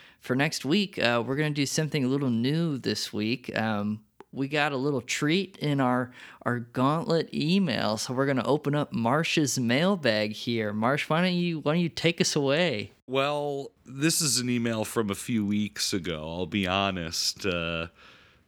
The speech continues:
Speaker 2: I was failing my duties as a mailman, so I let this slip away. But, uh, it is our first, uh, <laughs> real,
Speaker 1: <laughs>
Speaker 2: real email that we've received after all this time,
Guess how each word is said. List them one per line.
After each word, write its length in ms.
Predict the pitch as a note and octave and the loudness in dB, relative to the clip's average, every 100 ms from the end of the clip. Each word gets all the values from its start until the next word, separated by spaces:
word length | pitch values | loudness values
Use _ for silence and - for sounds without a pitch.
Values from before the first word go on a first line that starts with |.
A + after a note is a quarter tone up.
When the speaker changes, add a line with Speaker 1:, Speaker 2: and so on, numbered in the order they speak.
| _ _ _ - | _ _ _ -14
Speaker 2:
I 160 | - G#2 | -2 0
was 200 | F#2 - | 0 -4
failing 500 | - A2+ G#2+ G#2+ G2 | 0 0 2 0 0
my 180 | F#2+ G2 | 0 -2
duties 540 | G2+ G2+ F#2+ F2+ F#2 | 0 -2 -2 -4 -2
as 220 | F#2+ F#2 | 0 0
a 60 | F#2+ | -2
mailman, 880 | F#2 F#2 F#2+ F#2 E2+ D#2 D2 D2+ E2+ | -2 -2 0 -2 -4 -6 -8 -10 -6
so 180 | F#2+ | -4
I 120 | E2+ F2 | -4 -2
let 320 | F#2+ F2+ - | -2 -4 -4
this 160 | F#2 | -2
slip 400 | - - G2+ F#2 F2+ | 0 0 -2 -2 -4
away. 600 | E2 F2 E2 D#2+ D#2 E2+ | -2 0 0 -2 -6 -8
But, 300 | - G2+ F2+ - - - - | 0 0 0 -10 -18 -12 -2
uh, 340 | G2+ F#2 F2+ - - | 0 0 -4 -10 -20
it 240 | - B2 A#2+ | -8 -2 2
is 240 | C3+ B2+ | 2 2
our 440 | A#2 G#2 F#2+ E2+ - | 0 0 -2 -6 -10
first, 680 | - D#3+ D#3+ C#3+ - - - A2+ | -10 -4 -2 -2 -2 -2 -2 -2
uh, 440 | F#2+ F#2 F2+ A#2 C#3 - - - | 0 0 -2 -2 -4 -8 -10 -8
<laughs> 340 | D3+ E3+ D#3+ | -6 -6 -6
real, 560 | C3 E3+ E3+ D#3+ C3 A2 A3 | 0 4 4 4 0 -2 -4
Speaker 1:
<laughs> 180 | - A2 | 0 0
Speaker 2:
real 380 | C3+ D#3 C3+ C3 | 4 4 4 2
email 500 | C3+ C3 A#2 G#2+ G2 | -2 0 2 2 0
that 200 | G2 F#2 | 0 -2
we've 280 | G2+ G2 E2+ | -2 -4 -4
received 640 | F#2+ - G#2+ G#2 F2 D#2 | -6 -2 0 0 -2 -4
after 360 | F2+ F2 E2+ F2 | -6 -4 -8 -4
all 340 | G#2 A#2+ B2 | -2 0 0
this 320 | G#2+ A2+ - | 0 -2 -2
time, 640 | - G2 G2+ F#2 D#2+ D#2 | -4 -2 0 0 -4 -8